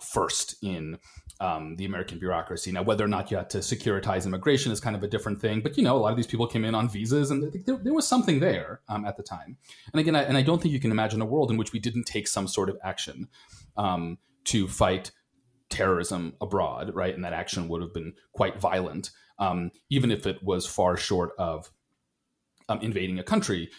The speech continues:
And, and the fact that you're seeing both of these dynamics kind of continue in a pretty unbroken line from, from Bush up through today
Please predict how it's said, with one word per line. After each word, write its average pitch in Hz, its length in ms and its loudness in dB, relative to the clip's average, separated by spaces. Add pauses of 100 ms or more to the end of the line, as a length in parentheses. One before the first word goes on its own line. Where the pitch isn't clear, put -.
(160)
And, 101 320 -2
and 117 180 2
the 110 80 2
fact 156 360 -2
that 110 260 2
you're 117 140 0
seeing 131 260 -2
both 117 260 0
of 98 140 -4 (280)
these 120 280 0
dynamics 98 800 -2 (800)
kind 214 160 0
of - 40 -6
continue 208 340 4
in 139 80 6
a 113 40 2
pretty 151 220 0
unbroken 113 460 2
line 92 320 -2
from, 104 440 -2 (280)
from 101 440 0 (160)
Bush - 460 0
up 107 240 -2
through 98 240 -2
today 90 540 -4